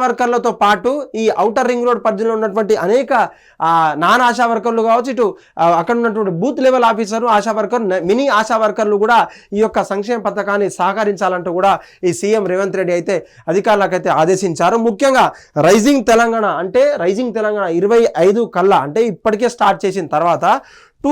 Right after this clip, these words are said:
థౌజండ్ ట్వంటీ ఫోర్ అంటే రెండు వేల నలభై ఏడు కల్లా ఈ యొక్క తెలంగాణ రైజింగ్ తెలంగాణ అవ్వ-, ఆ, అవ్వబోతుందంటూ, అందులో ముఖ్యంగా చిన్నారులకు,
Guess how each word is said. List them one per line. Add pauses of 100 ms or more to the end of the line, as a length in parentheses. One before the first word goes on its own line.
(120)
థౌజండ్
ట్వంటీ
ఫోర్
అంటే (180)
రెండు (100)
వేల (220)
నలభై (160)
ఏడు (140)
కల్లా (1080)
ఈ
యొక్క (100)
తెలంగాణ (240)
రైజింగ్
తెలంగాణ (100)
అవ్వ-, (100)
ఆ, (180)
అవ్వబోతుందంటూ, (280)
అందులో (140)
ముఖ్యంగా (120)
చిన్నారులకు,